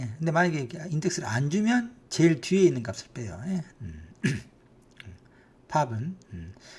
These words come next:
여기 있는 것처럼 A 점 팝 했잖아요. 아, 그러면 <clears throat> 인덱스를 지정해주면 제일 뒤에 있는 거.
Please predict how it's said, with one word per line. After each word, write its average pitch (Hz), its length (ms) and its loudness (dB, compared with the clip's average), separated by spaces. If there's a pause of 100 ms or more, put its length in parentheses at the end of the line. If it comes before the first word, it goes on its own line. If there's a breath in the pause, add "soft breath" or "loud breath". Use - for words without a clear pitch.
(280 loud breath)
여기 147 220 -8
있는 147 160 -4
것처럼 143 440 -4 (160)
A 151 240 0
점 170 240 -4
팝 - 300 -8
했잖아요. 139 460 -4 (160)
아, 98 360 -10 (120)
그러면 131 360 -6 (120)
<clears throat> - 1600 -14
인덱스를 135 300 -2
지정해주면 127 400 -2
제일 156 300 2
뒤에 143 180 -2
있는 104 240 -4
거. - 100 -20